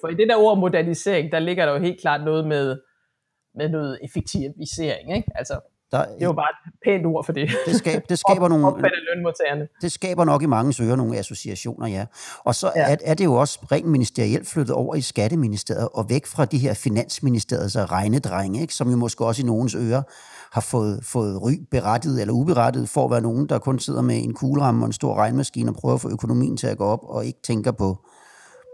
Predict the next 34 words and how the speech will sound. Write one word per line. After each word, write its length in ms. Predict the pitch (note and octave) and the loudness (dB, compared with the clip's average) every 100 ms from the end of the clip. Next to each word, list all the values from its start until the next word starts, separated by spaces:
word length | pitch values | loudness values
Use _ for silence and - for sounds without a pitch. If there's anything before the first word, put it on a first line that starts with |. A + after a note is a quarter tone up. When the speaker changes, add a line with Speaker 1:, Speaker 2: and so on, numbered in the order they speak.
| - | 0
Speaker 2:
på, 280 | - G#2+ - | 2 2 0
på 100 | - | 0
de 180 | A2+ A2 | 0 0
andre 200 | G#2 B2+ | 0 0
ting, 280 | C#3+ A#2 - | 0 -2 0
der 60 | G#2 | 0
også 140 | G#2+ | 0
skal 140 | - | -2
tages 220 | B2 G#2 F#2+ | -2 -2 0
højde 240 | G#2 - | -2 -2
for 160 | G2+ F#2+ | -4 -4
på, 240 | - G2 | -4 -8
på 120 | - | -6
et 80 | - | -4
arbejdsmarked. 580 | - F#2+ E2+ G#2 D#2+ D#2+ G#2 _ _ _ _ _ _ | -2 -2 -4 -4 -4 -6 -12 _ _ _ _ _ _
Speaker 1:
Ja, 140 | F3+ D#3 | 2 2
præcis. 520 | F#3 F#3 F3+ D#3+ - - | 0 -4 -6 -6 -12 -10
Og 100 | D#3+ | -2
der, 440 | F3+ F#3 F3+ E3+ | 2 4 4 4
der, 580 | E3 F3 F3+ E3+ D3+ C3+ - _ _ _ _ _ _ - | 2 0 2 4 2 0 -6 _ _ _ _ _ _ -2
der 60 | |
er 220 | F3+ E3 | 2 2
Morten 280 | D3+ D#3 D#3+ D#3 | 2 0 -2 -2
Bødskov, 420 | F3+ F3+ - D3+ | -2 -2 -4 -4
som 120 | D#3+ | -4
nu 200 | D#3 D#3+ | -6 -2
er 80 | D#3+ | -4
skatteminister, 560 | D3 D3+ D3+ D3+ C#3 - | -4 -4 -4 -4 -8 -6
der 80 | F3 | -2
har 100 | F3 | -2
man 100 | D#3+ | 0
nok 180 | D#3 D3+ | -2 -4
lidt 220 | D#3 D#3 | -6 -8
en, 180 | D3 | -12